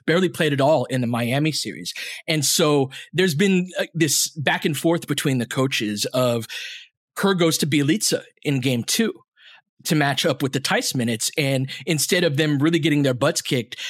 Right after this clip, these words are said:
at the beginning of the second quarter and fourth quarter, like they did in game one, especially in that fourth quarter, uh, it was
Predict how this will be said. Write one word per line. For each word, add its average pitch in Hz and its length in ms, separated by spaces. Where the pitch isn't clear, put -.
at 135 120
the 131 60
beginning 135 320
of 127 80
the 131 60
second 135 320
quarter 135 200
and 117 160
fourth 214 220
quarter, 127 260
like 120 200
they 135 100
did 120 380
in 120 240
game 123 180
one, 139 160
especially 147 460
in 117 80
that 113 200
fourth 170 220
quarter, 101 320
uh, 131 260
it 175 120
was 160 400